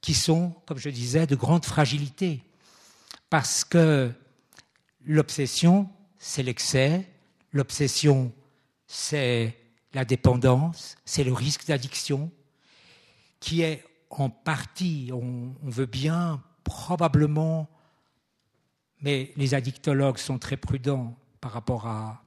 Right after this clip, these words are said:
à cela, probablement encore rehaussé par le type de société que nous vivons, dans le sens où les, les médias, comme le disait Gabriele Crienti tout à l'heure, en fait,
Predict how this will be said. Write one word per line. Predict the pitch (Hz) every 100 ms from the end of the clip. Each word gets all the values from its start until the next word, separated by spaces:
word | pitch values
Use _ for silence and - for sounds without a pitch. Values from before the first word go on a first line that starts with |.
| -
à |
cela, | 127 135 131 165 - - _ _ _ -
probablement | - 165 143 147 143 156 156 -
encore | 143 - - 143 131 123 - - 120
rehaussé | 131 165 147 139 - - 156 127 - -
par | 131 123 117 -
le | 120
type | - - 127
de | 131
société | - 120 - 123 135
que | 123 123
nous | 123
vivons, | 113 113 117 113 _ _ _ _ _ _ _
dans | 139
le | 127
sens | 113 - 151 151 - 143
où | 135 131 _ _ _ _ _ -
les, | 127 123 120 120 123 123
les | 120 123
médias, | 139 120 147 165 139 117 - _ _ _ _ _ -
comme | 143 135 131
le | 131
disait | 123 131 131 127 123 117 -
Gabriele | 135 127 123 120 120 123 123
Crienti | - - 127 117 113 127 120
tout | - 127
à | 135
l'heure, | 143 160 143 127 -
en | 131
fait, | - 135 - -